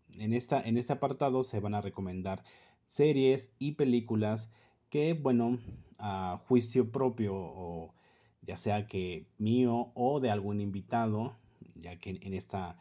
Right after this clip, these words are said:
nueva, eh, ah, sección o en este nuevo apartado dentro del podcast, pues posiblemente estarán igualmente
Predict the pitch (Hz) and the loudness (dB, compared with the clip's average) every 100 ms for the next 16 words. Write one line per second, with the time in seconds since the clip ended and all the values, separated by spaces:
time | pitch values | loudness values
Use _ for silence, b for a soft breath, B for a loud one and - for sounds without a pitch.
0 | b b b _ 101 104 107 101 85 - | b b b _ -4 0 0 -2 -6 -10
1 | 98 87 80 - - 85 92 - 104 - | -12 -12 -14 -16 -16 -14 -14 -10 -12 -4
2 | 120 127 113 95 95 104 101 104 110 107 | 2 2 2 0 -4 -4 -2 -2 -2 0
3 | 120 123 110 95 92 98 104 107 131 123 | 2 4 2 -2 -4 -4 -2 0 -2 0
4 | 123 120 b b b b _ 160 170 170 | -2 -4 b b b b _ -4 -2 -2
5 | - 131 120 110 110 110 107 95 98 90 | 2 4 6 4 4 0 -2 -2 -4 -6
6 | 95 95 92 95 92 87 92 87 | -8 -6 -4 -4 -6 -8 -8 -10